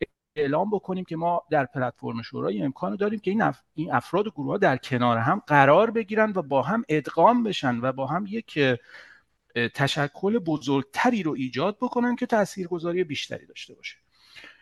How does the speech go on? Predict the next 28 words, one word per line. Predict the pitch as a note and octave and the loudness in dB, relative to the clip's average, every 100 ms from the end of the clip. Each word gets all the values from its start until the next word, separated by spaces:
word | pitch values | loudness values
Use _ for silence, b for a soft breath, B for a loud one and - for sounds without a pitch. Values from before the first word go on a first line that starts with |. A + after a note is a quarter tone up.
| B B _ C#3+ - - _ | B B _ -2 -2 -2 _
بحث | A#3 B3+ - C4+ - | 4 4 2 -2 -2
دولت | A3+ B3 A#3+ A#3 A3+ | -2 2 4 2 2
در | A3 G#3+ | 2 2
تبعید | G3 G3 G3+ - G3+ E3+ | 2 0 0 -4 -10 -4
داستانش | D#3+ C#3 F#3 G3 - | -4 -4 -6 -6 -8
کاملاً | - C#3+ C#3 D#3 | -4 -4 -2 -2
متفاوته. | G3 D3+ A#2+ - A#2+ C#3 - E2+ - _ _ _ _ _ _ _ _ _ | -2 -2 -4 -2 -4 -4 -4 -10 -14 _ _ _ _ _ _ _ _ _
شورا | - - D3+ E3 F3+ - G3+ - - | -10 -4 2 4 4 2 0 0 -2
حالا، | - D3+ F3+ | -2 4 4
اه، | F3+ - | 2 -6
اه، | C#3 - D3+ - - - - - - - - | -6 -6 -16 -14 -14 -16 -16 -18 -20 -6 2
اسناد | C#3+ - C#3 B2+ | 2 4 0 2
سازماندهی | B2+ - C3+ A#2+ C3 C3 B2+ B2 A#2+ F3+ | -2 4 4 6 2 2 2 0 -2 -4
رو | G3 G3 | -2 -2
منتشر | C#3+ B2 C3 - F3 F3 | -2 -2 -4 -2 -2 2
نکرده | G3+ - C#3 A2+ A2+ | 2 4 2 2 0
است، | G#2+ - | -4 -6
به | A#2+ | -8
خاطر | C#3+ - F3+ | -8 -4 -4
همین | - F#3+ F#3 | -2 -4 -4
این | |
سوالات | F3 - C3 B2+ E3 - | -8 -6 -4 -2 -2 -4
پیش | F#3+ - F#3+ | -10 -8 -4
میاد | F#3+ - | -4 0
و | |
اتفاقاً | E3 - C#3 - C3 D#3 | 0 0 -4 -6 0 0
خوبه | - F#3 F3 F3+ | -2 -4 -2 -2
که، | F3+ F#3+ | -2 -4